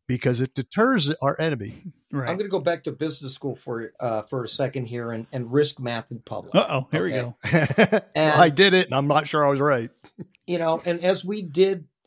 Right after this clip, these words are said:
Speaker 3: you know, as, as you, if, as you look at things as a business case, you know, in the, in the commercial world or in any world, one, you know, one of the things we, we learned was game theory. And, but the bottom line is, it's sort of the, it's the probability tree,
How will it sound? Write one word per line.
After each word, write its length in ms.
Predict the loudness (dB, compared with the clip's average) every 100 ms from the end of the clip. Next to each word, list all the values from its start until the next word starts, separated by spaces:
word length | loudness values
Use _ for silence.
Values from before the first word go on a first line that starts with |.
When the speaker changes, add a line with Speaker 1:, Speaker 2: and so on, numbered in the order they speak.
| _ _
Speaker 3:
you 220 | -14 -6
know, 240 | -2 -2 -4
as, 80 | -10 -4
as 180 | -4 -4
you, 120 | -6
if, 180 | -6 -4
as 180 | -4 -2
you 100 | 2
look 180 | 2 2
at 80 |
things 240 | -4 -6 -4
as 100 | -4
a 60 |
business 440 | -2 -2 0 -4 -4
case, 440 | -10 -10 -12 -14 -18 _
you 100 | -6
know, 200 | -4 -2
in 80 | -2
the, 140 | -2 -6
in 140 | -4 -2
the 80 | 0
commercial 540 | 0 0 -2 -2 -4
world 540 | -2 -2 0 -2 -2 -10 _ _ _
or 220 | 2 2
in 80 | 0
any 280 | -4 -2 0
world, 320 | 0 -2 0
one, 260 | -2 -2
you 60 | -2
know, 80 | 0
one 160 | 0
of 60 | -2
the 40 | -4
things 240 | -4 -2
we, 300 | 0 0 -2 -10
we 220 | 0 2
learned 240 | 2 0
was 140 | -2 -4
game 260 | -4 -4
theory. 460 | -4 -4 -2 -2 -4
And, 200 | -6 -10 _ -20 -20 _ _ _ _
but 220 | 4 4 4
the 60 |
bottom 320 | 4 4 4
line 240 | 4 2 2
is, 280 | -2 -4 -6
it's 180 | -6 -4
sort 140 | -4
of 60 | -4
the, 80 | -4
it's 200 | -6 -4
the 80 | -6
probability 760 | 0 2 2 2 4 4 0
tree, 340 | -8 -10 -12